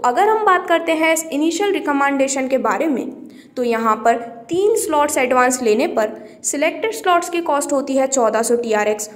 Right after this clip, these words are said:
और हर cycle से level earning होती है सात हज़ार एक सौ चालीस टीआरएक्स की। पाँच slots लेने पर cost होती है छः हज़ार दो सौ टीआरएक्स, level earning होती है इकतीस हज़ार छः सौ बीस टीआरएक्स की।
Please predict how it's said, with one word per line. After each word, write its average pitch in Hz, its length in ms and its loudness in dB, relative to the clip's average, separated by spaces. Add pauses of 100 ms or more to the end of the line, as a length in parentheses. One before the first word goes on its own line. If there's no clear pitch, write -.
(140)
और 233 140 0
हर 233 180 0
cycle 226 340 0
से 233 140 2
level 247 320 2
earning 392 320 2
होती 233 260 -4
है 247 80 -2
सात 311 320 0
हज़ार 359 260 2
एक 240 120 -4
सौ 311 120 -6
चालीस 220 420 -2
टीआरएक्स 196 400 -6
की। - 180 -18 (920)
पाँच 247 180 0
slots 254 360 -2
लेने 240 260 4
पर 247 220 2
cost 277 300 2
होती 392 220 2
है 370 100 2
छः 349 200 -2
हज़ार 294 280 0
दो 233 160 -4
सौ 233 140 -2
टीआरएक्स, 226 540 -2 (260)
level 311 300 0
earning 381 320 4
होती 330 260 0
है 311 100 2
इकतीस 262 440 -6
हज़ार 240 240 0
छः 240 180 -2
सौ 233 160 0
बीस 226 300 -6
टीआरएक्स 214 440 -2
की। 220 180 -18